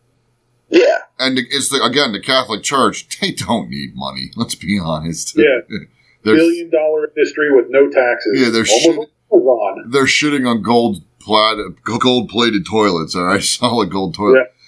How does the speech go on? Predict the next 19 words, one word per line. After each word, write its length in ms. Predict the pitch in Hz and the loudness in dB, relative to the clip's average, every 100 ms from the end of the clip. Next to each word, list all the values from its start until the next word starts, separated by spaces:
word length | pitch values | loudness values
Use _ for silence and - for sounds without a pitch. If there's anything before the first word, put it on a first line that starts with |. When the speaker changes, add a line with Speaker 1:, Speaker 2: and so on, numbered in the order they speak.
| _ - | _ -2
Speaker 2:
But 120 | 160 | 0
here's 240 | 214 226 | 0 0
what 100 | 196 165 | 0 0
I 60 | 175 | 0
would 160 | 156 135 | -2 0
like. 280 | 135 - _ | 0 -2 _
I 160 | - 165 | -2 0
would 180 | 247 185 | 0 0
like 260 | 147 131 127 | 2 0 -2
more 340 | 131 127 123 | 0 0 0
of 60 | 101 | -4
our, 280 | 104 113 107 | 0 0 2
our 280 | 110 117 113 | 4 4 2
press. 440 | - 135 117 98 | 0 2 2 0
A-, 240 | 101 104 98 | -4 -4 -4
again, 300 | 101 123 104 | -2 -2 -2
our 240 | 87 98 | -2 -2
press 460 | 98 156 135 104 - | 2 2 2 0 -4
sucks. 520 | - 82 82 - | -4 -2 -2 -6